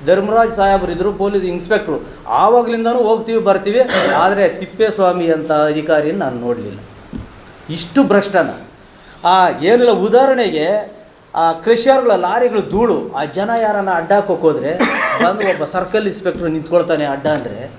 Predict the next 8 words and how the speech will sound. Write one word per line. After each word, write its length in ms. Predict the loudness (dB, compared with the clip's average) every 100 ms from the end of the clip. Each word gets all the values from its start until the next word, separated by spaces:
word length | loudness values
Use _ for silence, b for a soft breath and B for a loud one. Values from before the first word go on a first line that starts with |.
| -20 -20 -10
ಏನಿದಕ್ಕೆ 500 | -6 -4 -6 -8 -10
ಅರ್ಥ? 220 | -10 -12 -18 -20 -20 -20 -20 -20 -18 -4
ಯಾವ 260 | 0 2 2
ರೀತಿ 240 | 2 2
ನೀನು 180 | 2 2
ಜನಗಳಿಗೆ 380 | 2 2 2 0
ಸಪೋರ್ಟ್ 300 | 0 0 2
ಮಾಡ್ತೀಯಾ? 420 | 0 0 -4